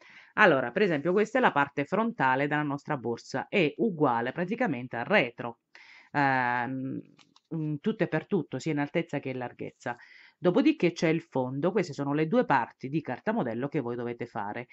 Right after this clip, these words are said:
perché questa può essere replicata anche dall'altra parte e il fondo è a sé.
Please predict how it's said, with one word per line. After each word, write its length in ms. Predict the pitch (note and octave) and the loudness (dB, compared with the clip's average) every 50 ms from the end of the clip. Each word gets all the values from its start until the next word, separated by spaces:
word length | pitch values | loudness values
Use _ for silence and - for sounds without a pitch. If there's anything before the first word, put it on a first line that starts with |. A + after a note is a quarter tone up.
| - - - - _ | -20 -20 -20 -20 _
perché 220 | - - C3 C#3+ D3+ | -8 -6 -4 -4 -2
questa 340 | - F#3 F3+ F#3 - C#3 | 0 0 -2 0 -2 -2
può 100 | - C3 | 0 0
essere 300 | C3+ C3 - - B2+ A#2+ | -2 -2 -2 -4 -4 -2
replicata 720 | A#2+ D3 D#3 D#3 - - - - D3+ C#3+ B2+ - - C3 - | 0 -2 -2 -2 -4 -8 -4 0 0 0 0 0 -4 -10 -10
anche 300 | - B2 C3+ C3 - C3 | -10 -12 -10 -10 -8 -8
dall'altra 420 | A#2 G#2+ G#2+ B2+ D#3 F3 - C#4+ D3+ | -6 -6 -4 -4 -4 -2 -2 -2 -2
parte 340 | - G#2 G2+ - - - G#3+ | -2 -6 -10 -10 -8 -6 -6
e 20 | |
il 60 | G#3 | -6
fondo 500 | - _ - G2+ G2+ G#2+ A2+ B2 C#3 C#3 - - - - _ _ | -6 _ -14 -14 -12 -12 -8 -8 -8 -8 -10 -16 -20 -20 _ _
è 80 | - A#2+ | -6 -4
a 80 | B2+ A#2+ | -4 -4
sé. 340 | - - - G#2+ G#2+ - | -6 -10 -12 -12 -12 -12